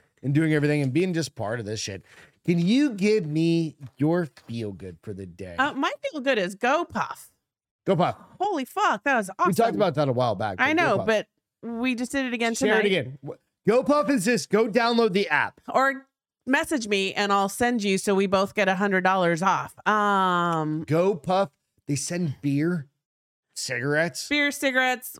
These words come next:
Speaker 1: wine,
Speaker 2: wine,
Speaker 1: champagne,
Speaker 2: champagne,
Speaker 1: orange juice. We just ordered all that in, like, five
Speaker 2: frozen foods, candy.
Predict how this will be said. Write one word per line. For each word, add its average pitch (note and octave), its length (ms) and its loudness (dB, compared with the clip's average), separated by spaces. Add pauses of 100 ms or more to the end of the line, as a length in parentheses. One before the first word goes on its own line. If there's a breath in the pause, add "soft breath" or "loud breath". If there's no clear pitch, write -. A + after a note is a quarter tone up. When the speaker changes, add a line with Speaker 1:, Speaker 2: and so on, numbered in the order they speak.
Speaker 1:
wine, C#3 540 -2
Speaker 2:
wine, A#3+ 540 0
Speaker 1:
champagne, C#3 800 -2
Speaker 2:
champagne, A#3+ 680 -2
Speaker 1:
orange D3 260 -2
juice. E3 340 0
We D3+ 140 -2
just C#3+ 180 -2
ordered B2 320 -4
all A#2+ 140 0
that G#2+ 260 -6
in, G#2+ 60 -12
like, G#2 180 -10
five - 160 -10
Speaker 2:
frozen C#4 460 0
foods, A3+ 800 -2
candy. G#3+ 1200 -2